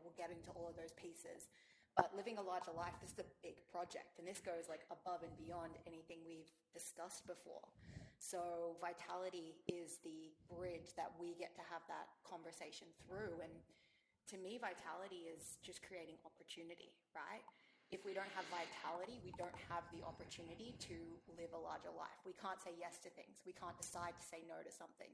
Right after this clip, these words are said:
So for me, to be vital is just to have this, like, blank slate that allows me to make those decisions and have that equality of opportunity.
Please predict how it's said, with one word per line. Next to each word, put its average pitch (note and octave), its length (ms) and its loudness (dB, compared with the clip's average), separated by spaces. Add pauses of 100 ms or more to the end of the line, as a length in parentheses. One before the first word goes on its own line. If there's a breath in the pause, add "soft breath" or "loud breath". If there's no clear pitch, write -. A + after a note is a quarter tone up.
So - 160 -4
for F3+ 160 -8
me, F#3 380 -4 (500)
to G#3+ 80 -2
be F#3 120 2
vital E3+ 400 2
is F3 120 0
just - 240 -2
to F3+ 180 2
have F#3 200 2
this, - 180 -2
like, E3 140 0 (100)
blank E3+ 300 0
slate F3 520 -2 (360)
that F#3 80 6
allows E3+ 420 2
me E3 80 -4
to E3 340 -4
make E3 240 -4
those E3 180 -6
decisions E3 480 -8
and D#3+ 100 -8
have D#3 240 -4
that D#3+ 180 -2
equality E3+ 460 -2
of E3+ 100 -2
opportunity. - 720 -10